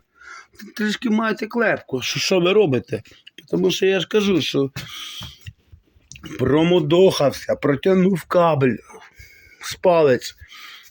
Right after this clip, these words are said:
такий кишку через всю машину, щоб запітати просто сабік, який має живлення сім з половиною ампер запобіжник, та в нього вже запасу буде десь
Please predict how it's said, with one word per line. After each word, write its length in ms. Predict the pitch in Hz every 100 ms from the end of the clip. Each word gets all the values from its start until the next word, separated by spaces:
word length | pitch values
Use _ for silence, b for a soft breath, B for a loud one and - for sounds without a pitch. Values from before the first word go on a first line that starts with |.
| - -
такий 460 | 131 196 156 123 - _
кишку 540 | 190 185 - 214 165
через 320 | 139 165 160
всю 220 | - 247
машину, 680 | 220 214 - 240 180 127 101 101 B B B B B B _ _ - -
щоб 360 | - 202 156 - _ _ - - - _ -
запітати 760 | 180 240 - 208 233 220 226
просто 680 | 190 - 262 247 233 - 214
сабік, 680 | 190 - 262 240 180 156 - B B B -
який 360 | 175 - 220
має 360 | 208 220 214 202
живлення 460 | 170 220 202 185
сім 220 | 175 - 208
з 40 |
половиною 580 | - 214 208 214 214 214
ампер 320 | 214 233 226
запобіжник, 680 | 185 233 233 196 208 175 151
та 140 | -
в 60 | 214
нього 320 | 233 233 196
вже 400 | 175 160 214 190
запасу 720 | 127 160 - 190 165 - -
буде 640 | 120 147 127 123 135 131 131
десь 340 | 117 127 -